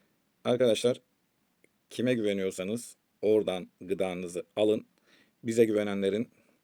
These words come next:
içleri ferah olsun. Tamamen doğanın ilahi gücü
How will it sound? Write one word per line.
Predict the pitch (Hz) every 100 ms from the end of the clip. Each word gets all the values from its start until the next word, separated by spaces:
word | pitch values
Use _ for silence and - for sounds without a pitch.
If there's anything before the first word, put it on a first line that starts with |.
| _
içleri | 110 107 101 101 110 _
ferah | - - 107 107
olsun. | 87 - 117 - _ _ _ - _ -
Tamamen | 113 123 107 98 - _ _ _ _ _ _ 98 98
doğanın | 110 104 101 98 - _ _ _ _ _ _ _ -
ilahi | 101 110 110 123 113
gücü | 90 85